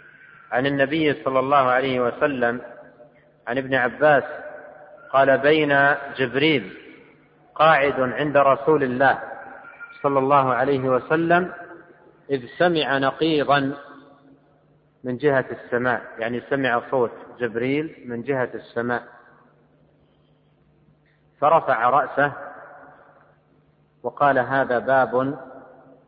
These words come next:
من السماء فتح اليوم، لم يفتح قط قبل اليوم". ثم نزل من هذا الباب ملك، فقال جبريل: "هذا ملك نزل اليوم،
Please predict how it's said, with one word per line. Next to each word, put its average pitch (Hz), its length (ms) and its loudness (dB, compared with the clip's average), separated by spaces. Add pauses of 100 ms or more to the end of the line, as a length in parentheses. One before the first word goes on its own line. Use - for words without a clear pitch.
(320)
من 127 160 -6
السماء 123 640 -4 (960)
فتح 139 360 -4
اليوم، 110 540 -4 (920)
لم 139 220 2
يفتح 151 540 0 (360)
قط 151 340 0 (380)
قبل 127 240 0
اليوم". 107 340 -4 (1800)
ثم 156 260 0
نزل 147 440 2 (320)
من 135 220 -4
هذا 139 180 2
الباب 127 320 0
ملك، 117 440 -4 (1300)
فقال 135 380 2
جبريل: 123 360 -2
"هذا 135 220 0
ملك 143 360 0
نزل 131 420 0
اليوم، 147 420 2